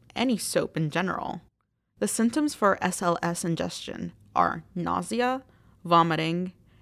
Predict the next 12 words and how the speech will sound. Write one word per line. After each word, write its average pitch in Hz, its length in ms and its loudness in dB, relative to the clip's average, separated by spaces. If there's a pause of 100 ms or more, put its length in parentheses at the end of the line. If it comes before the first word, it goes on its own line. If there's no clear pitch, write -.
and 185 420 2
or 165 320 4 (220)
diarrhea. 180 640 0 (1040)
Please 294 480 -2
use 208 200 2
your 185 80 0
sulfate 170 580 0
products - 560 -4
as 170 200 -2
they 156 160 2
are 151 100 0
labeled, - 520 -4